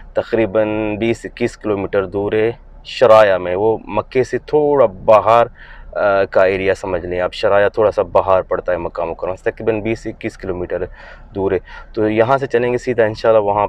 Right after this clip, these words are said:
पे शराया कब्रिस्तान में, उसका एक छोटा सा विज़िट आप लोग साथ शेयर करते हैं। चलें जी, बिस्मिल्लाह। यहाँ से जाएंगे सीधा हरम पाक के जो टनल है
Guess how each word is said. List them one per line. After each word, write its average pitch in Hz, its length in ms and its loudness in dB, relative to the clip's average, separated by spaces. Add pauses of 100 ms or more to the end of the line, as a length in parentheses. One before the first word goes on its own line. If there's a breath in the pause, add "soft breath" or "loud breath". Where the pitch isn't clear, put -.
पे 107 140 -4 (360 loud breath)
शराया 104 360 4
कब्रिस्तान 101 540 0
में, 107 220 -8
उसका 113 500 -2
एक 104 120 0
छोटा 104 260 -2
सा 95 120 -2
विज़िट 90 240 -6
आप 80 140 -4
लोग 82 100 -14
साथ 80 160 -6
शेयर - 260 -16
करते - 240 -12
हैं। - 400 -20
चलें 92 180 -6
जी, 80 100 -12
बिस्मिल्लाह। - 640 -14
यहाँ 113 280 -6
से 131 160 -6
जाएंगे 117 400 0
सीधा 117 580 0
हरम 110 380 0
पाक 107 440 2
के 113 400 2
जो 113 140 -4
टनल 117 380 -2
है 104 180 -8